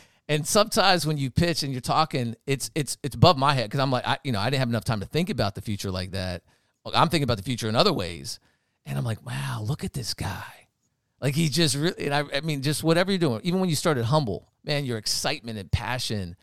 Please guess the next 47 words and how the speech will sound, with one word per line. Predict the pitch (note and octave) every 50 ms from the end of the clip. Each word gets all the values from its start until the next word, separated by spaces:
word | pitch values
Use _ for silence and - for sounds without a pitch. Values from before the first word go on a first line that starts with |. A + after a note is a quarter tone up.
| _ _ _ _ _ _ _
And | A2+ A#2+
then | C3+ C#3+
you're | C3+ B2
like, | G2+ F2+ F2
"Man, | F#2 F2+ F#2 F#2
I'm | G#2 B2+ A#2
about | F#2+ F#2 F2 F#2+ F#2 F2+
to | -
start | - - F2+ F2+
something | - - F#2 F2
called | - C#2+ -
Soulless. | - - - G#2+ G#2+ G#2+ F#2+ F#2 -
You, | - G2 G2 F#2+
I | G2
can't | - - G2+ F2+ E2+
even | E2+ E2 F2+
wait | F#2+ B2 D#3+ D3 -
to | F#2+
tell | - - F#2+ E2+
you | E2+
about | D2+ D2 D2 -
that." | - A2 B2+ A2+ D#2+ C2 C2 - - - - - - _ _ _ _ _ _ _ _ _
And | D#3 E3 F3 E3+
I'm | D#3+ D#3
thinking, | - - D#3+ D3+ - C#3+ B2+ A#2 G#2+ A2+
"Man, | A#2+ C3 C3+ C3
this | B2 A#2+ - -
guy." | - B2 G#2 F#2+ -
But | - C#3
let's | C#3 F3 A3 -
go | - A3 F#3+
back | D#3+ D#3+ D3+ D3+ -
a | A#2
couple | - - C#3+ - C3
steps | - - - C#3 A#2 G#2 G#2 - - - - - _ _ _
with | - B2 A2
Tiltify. | - - D3 C#3 - G#2+ G2 - D#2+ - - - - - _ _ _ _ _ _ _ _ _
So, | - - F3+ E3 D#3 C#3+ C#3+ - _ _ _ _ _ _ _ _ _
and, | - D#3+ D#3
and | D#3+ D#3+ D3+
because | C#3+ C3+ E3+ E3
I | E3
want | D#3 F3 G3+ G#3
our | F3+ D#3
listeners | C3+ C#3 C#3+ - - D3+ C3+ C3 A#2+ -
to | - B2+
understand | A#2 A2+ G#2 - - - C3 A#2+ A#2+ A#2+ A#2+ A2+ A2 G#2 G2 F#2+